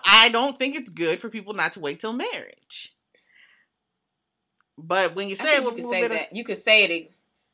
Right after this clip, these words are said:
Speaker 2: I don't think it's good for people to wait until they're married. Not wait until they're married. I don't think that's judgmental.
Speaker 1: Ah, that sounds more judgmental. It does.
Speaker 2: Does it?
Speaker 1: Yeah. I don't think it's good. To me, once you've added that, it,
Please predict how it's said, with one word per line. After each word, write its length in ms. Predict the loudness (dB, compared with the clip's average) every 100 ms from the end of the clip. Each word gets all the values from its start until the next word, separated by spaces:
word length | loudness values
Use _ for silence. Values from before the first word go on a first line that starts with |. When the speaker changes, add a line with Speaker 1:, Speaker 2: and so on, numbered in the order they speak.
| _ -8
Speaker 2:
I 100 | -8
don't 100 | -6
think 140 | -10
it's 80 | -10
good 180 | -12 -12
for 60 |
people 160 | -16 -14
to 60 |
wait 160 | -12 -14
until 160 | -16 -20
they're 100 | -20
married. 320 | -20 -20 _ _ _
Not 200 | -18 -16
wait 80 | -16
until 140 | -18 -20
they're 100 | -20
married. 80 | -20
I 60 |
don't 140 | -20 -20
think 160 | -20
that's 160 | -20 -20
judgmental. 100 | -8 0
Speaker 1:
Ah, 280 | 2 2 -4 -12
that 100 | -4
sounds 220 | -2 -2
more 120 | -6
judgmental. 560 | -6 -8 -8 -12 -12 -18 _ _ _
It 120 | -20
does. 420 | -16 -16 -18 -20 _ -12
Speaker 2:
Does 200 | -10 -6
it? 260 | -6 -6 _ _ _ _
Speaker 1:
Yeah. 340 | -12 -10 -12 -18 _ _ _ _ _ _ _ _ _ -4
I 80 | 0
don't 180 | 0 -2
think 180 | -4 -6
it's 160 | -14
good. 560 | -10 -4 -2 -2 -6 -12 _ -20 -20 _ _
To 80 | -6
me, 500 | 0 0 0 -4 -14 -6
once 240 | -4 -4
you've 100 | 2
added 260 | 2 2 0
that, 200 | -2
it, 40 | -2